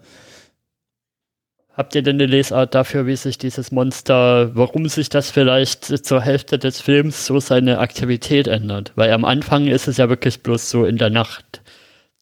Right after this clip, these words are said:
und wirklich bloß, dann huscht's so zwischen den Wolken hin und her und greift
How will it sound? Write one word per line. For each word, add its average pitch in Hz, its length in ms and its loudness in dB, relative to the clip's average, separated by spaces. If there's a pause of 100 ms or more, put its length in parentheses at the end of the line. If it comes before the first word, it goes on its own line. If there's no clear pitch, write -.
(280)
und 123 300 0
wirklich 120 340 2
bloß, 117 200 0
dann 113 220 0
huscht's - 500 -2
so 131 220 4
zwischen 127 340 -2
den 113 180 0
Wolken 127 320 2
hin 131 200 2
und 127 100 2
her 139 720 2
und 120 560 -4 (460)
greift - 380 -2